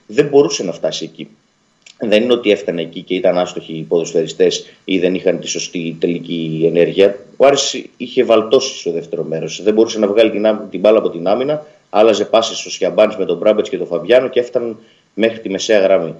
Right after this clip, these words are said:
Φυσικά σε αυτό, ε, αξίζουν credits και στην ομάδα του Γιωβάνοβιτς, γιατί πίεσε καλά στο δεύτερο μέρος, αλλά, ε, νομίζω ότι, ε, η, η είσοδος του Ντουκουρέ, ε,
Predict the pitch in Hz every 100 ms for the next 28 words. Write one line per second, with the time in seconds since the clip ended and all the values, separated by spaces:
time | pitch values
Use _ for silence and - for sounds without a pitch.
0 | _ _ - 98 101 120 110 - - 131
1 | - - _ _ - - - 101 120 113
2 | 113 120 120 113 - 120 107 110 98 92
3 | 87 87 87 98 107 120 101 98 98 104
4 | 92 95 85 92 92 87 85 - 82 101
5 | - 117 110 107 - _ _ - - 104
6 | 107 131 139 143 120 110 104 104 78 50
7 | 98 95 104 104 95 - _ _ 85 110
8 | - 123 104 107 101 92 - 95 110 139
9 | - - _ - 95 95